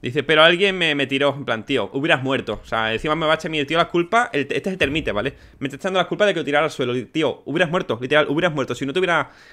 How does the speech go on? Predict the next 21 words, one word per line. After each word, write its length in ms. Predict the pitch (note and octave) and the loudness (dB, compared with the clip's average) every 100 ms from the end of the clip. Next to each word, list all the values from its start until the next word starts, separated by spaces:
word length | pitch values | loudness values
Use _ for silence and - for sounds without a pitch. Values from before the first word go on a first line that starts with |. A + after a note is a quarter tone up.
| - | -8
tirado 180 | D3+ D#3+ | 0 0
al 40 | |
suelo, 220 | D#3+ F3+ | 2 -2
hubieras 200 | F#3 E3 | -2 -4
muerto". 280 | C3+ B2+ A#2 | -4 -6 -6
¿Por 100 | B2+ | -8
qué? 160 | A#2+ D3+ | -4 -6
Porque 220 | D3+ C#3 | -6 -6
le, 100 | C3 B2+ | -6 -4
le 140 | C3+ | -4
pegué 260 | C3 C3+ E3 | -2 0 0
a 60 | |
la 100 | F#3 | 0
cabeza 460 | F#3 D#3 E3 - F3+ | 0 0 0 4 4
al 120 | D3+ | 6
bandit 280 | D3 D#3 F#3 | 4 2 0
que, 220 | D#3+ C3+ | -2 -2
que 80 | B2+ | -2
me 60 | B2+ | -2
estaba 160 | C#3 | 0
disparando. 440 | D#3 D3+ C3 A2+ | 0 0 -2 -2